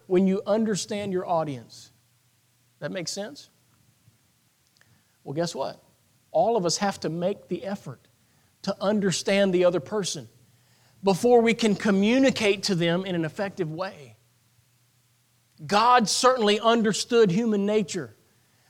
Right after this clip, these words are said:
before he communicated his word to us. That's why when we read the Bible, it resonates with us and we say, "Yes, that's true."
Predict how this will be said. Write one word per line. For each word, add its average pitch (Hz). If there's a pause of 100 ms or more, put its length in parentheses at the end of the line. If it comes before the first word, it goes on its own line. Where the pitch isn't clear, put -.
before 214
he 226
communicated 214
his 196
word 196
to 196
us. 170
That's 240
why 220
when 208
we 196
read 220
the 202
Bible, 190 (180)
it 233
resonates 196
with 165
us 147 (220)
and 196
we 196
say, 190
"Yes, 208 (320)
that's 202
true." 294